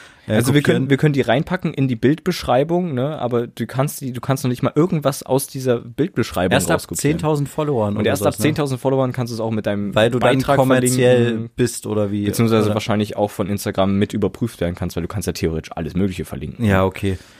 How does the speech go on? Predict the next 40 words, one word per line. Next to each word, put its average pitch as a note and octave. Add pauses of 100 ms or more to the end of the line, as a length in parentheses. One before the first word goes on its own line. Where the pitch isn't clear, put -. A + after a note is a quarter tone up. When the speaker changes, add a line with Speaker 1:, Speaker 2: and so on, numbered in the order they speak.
(320)
Speaker 1:
Ah, A2+
ist D3+
auf D3
jeden D3+
Fall C#3
ein C3+
bisschen A#2+
schade. B2+
Speaker 2:
Ja. F#2 (300)
Speaker 1:
Äh, A#2
deswegen, C3
äh, - (140)
hatte B2
ich F3
mir D#3
jetzt B2
überlegt, A2+ (320)
wollen C3
wir C3+
nicht C3+
vielleicht A#2+
diese A2+
ganze, G#2+ (560)
äh, A2+
diese G#2+
Instagram, B2+
und A2
wir G#2+
haben D#3
ja B2
auch A#2+
eine A2+
Internetseite, C#3+
die A2+
aber G#2+
jetzt G#2+
nicht B2
keine G#2+
D G#2+
E, B2